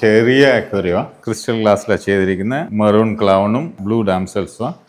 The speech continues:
പിന്നെ ഒരു ഗ്രീൻ കാർപ്പറ്റ് അനിമോൺ ഉണ്ട് ഇതിനകത്ത്. ബിൽറ്റ് ഇൻ ഫിൽറ്ററാണ്. വളരെ സ്റ്റേബിൾ ആയിട്ടുള്ളൊരു സിസ്റ്റമാണ്. നമ്മളിവിടെ വേൾഡിലുള്ള മിക്കവാറുള്ള എല്ലാ സ്ഥലത്തുമുള്ള മീനുകളുണ്ട്. സൗത്ത് അമേരിക്ക, ആഫ്രിക്ക. For example, ഈ തന്നിട്ട് കൊളംബിയയിൽ നിന്ന് വരുന്നതാണ്.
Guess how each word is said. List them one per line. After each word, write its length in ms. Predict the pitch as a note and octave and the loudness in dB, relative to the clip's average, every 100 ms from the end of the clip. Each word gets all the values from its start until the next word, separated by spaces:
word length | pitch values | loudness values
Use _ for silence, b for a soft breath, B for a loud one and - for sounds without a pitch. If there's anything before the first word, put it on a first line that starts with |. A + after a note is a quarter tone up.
| b b _ | b b _
പിന്നെ 240 | A#2 A#2 B2+ B2 | -4 -2 -2 0
ഒരു 160 | G#2+ G#2 G2+ F#2+ F2+ D#2+ D#2 - | 0 0 -2 -4 -6 -10 -16 -12
ഗ്രീൻ 220 | F#2+ G#2+ G#2 | -6 -6 -2
കാർപ്പറ്റ് 380 | F#2+ F2 - F2 | -2 -2 -6 -8
അനിമോൺ 320 | D#2+ D#2 D2+ D2 | -8 -10 -12 -16
ഉണ്ട് 120 | C#2 C#2 | -14 -14
ഇതിനകത്ത്. 360 | C#2 C2+ - - G2 F#2+ | -14 -18 -20 -16 -8 -6
ബിൽറ്റ് 220 | F#2+ G#2 | -6 -8
ഇൻ 60 | F#2 | -10
ഫിൽറ്ററാണ്. 540 | F2 E2 _ F2+ F2 D#3+ - _ _ F#2 | -12 -14 _ -10 -8 -10 -14 _ _ -8
വളരെ 280 | E2+ F2 F2 | -6 -6 -8
സ്റ്റേബിൾ 360 | - F2 E2+ F2 | -6 -6 -4 -4
ആയിട്ടുള്ളൊരു 420 | D#2+ D2+ D#2+ D#2 D2+ - | -6 -8 -10 -10 -14 -18
സിസ്റ്റമാണ്. 420 | D2+ - C#2+ A#1+ - B2 | -20 -18 -18 -18 -12 -8
നമ്മളിവിടെ 480 | C3+ D#3 D#3 D#3 E3+ E3 D3 | -2 0 2 2 -2 -4 -6
വേൾഡിലുള്ള 460 | C3+ C#3 C#3+ D3 D3+ D3 | -4 -4 -4 -6 -6 -8
മിക്കവാറുള്ള 480 | B2 C#3+ C#3+ D3 D3 C#3 | -8 -6 -4 -4 -4 -4
എല്ലാ 200 | C3+ D#3+ D#3 | -4 -4 -2
സ്ഥലത്തുമുള്ള 500 | B2+ A#2+ C3+ B2 B2 B2 - G#2 | -6 -6 -8 -6 -8 -10 -14 -12
മീനുകളുണ്ട്. 560 | G#2+ G2+ G#2 F#2+ E2 F2+ - A#2 | -10 -8 -8 -10 -10 -12 -6 -4
സൗത്ത് 260 | G2 G2+ | -2 -4
അമേരിക്ക, 380 | F#2 F#2 E2+ D#2 E2+ E2 D#2 E2 E2+ | -6 -8 -10 -10 -8 -8 -10 -12 -12
ആഫ്രിക്ക. 480 | - E2+ - D#2 D#2 - | -10 -14 -10 -10 -10 -2
For 80 | A#2+ | 0
example, 360 | B2 C3+ C#3 D3 C3 | 0 -2 0 0 2
ഈ 20 | C3+ C#3 | 0 0
തന്നിട്ട് 480 | D3 D3 C#3+ D3 F3 F3 - | -4 -6 -8 -4 -2 -2 -2
കൊളംബിയയിൽ 440 | A#2 A2+ A2 G#2+ | -2 -2 -2 -4
നിന്ന് 140 | A2 F#2 | -4 -8
വരുന്നതാണ്. 380 | E2 D#2 D2+ | -8 -14 -16